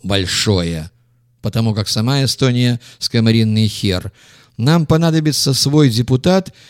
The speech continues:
в Риге Когу. Как ты на это?» «В парламенте?» изумленно переспросил Томас. «Вам? Это кому?» «Нам? Это нам.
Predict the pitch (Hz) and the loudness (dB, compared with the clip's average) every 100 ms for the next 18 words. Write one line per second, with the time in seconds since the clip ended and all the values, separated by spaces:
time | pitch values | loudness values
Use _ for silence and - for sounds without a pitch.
0 | _ 131 135 156 156 147 151 147 175 139 | _ 0 4 6 4 4 2 4 6 6
1 | 95 90 87 104 _ _ _ _ - 180 | 4 0 -4 -8 _ _ _ _ -6 -4
2 | - 104 101 107 110 143 147 _ _ _ | -2 -2 0 -2 0 -2 -4 _ _ _
3 | _ _ _ _ _ _ _ _ - - | _ _ _ _ _ _ _ _ -20 -20
4 | - _ 104 95 90 113 226 320 320 - | -20 _ -4 -4 -2 -2 -2 -4 -6 0
5 | 180 107 - _ _ _ _ - 98 98 | 2 0 -6 _ _ _ _ -6 -4 -2
6 | 107 107 104 104 104 104 - 107 - 104 | 0 0 -2 -2 -2 -2 -4 -4 -4 -4
7 | 101 107 101 - 107 120 175 101 87 - | -2 -2 -2 -4 0 2 2 0 -6 -16
8 | - - 113 143 - 196 170 95 - _ | -8 -4 -2 0 0 2 2 0 -4 _
9 | _ _ _ _ _ _ _ _ _ 101 | _ _ _ _ _ _ _ _ _ -4
10 | 120 175 175 92 - _ _ - 175 - | 0 0 0 -4 -10 _ _ -8 -8 -4
11 | - 180 117 98 95 92 90 90 | -2 0 -2 -4 -4 -6 -6 -8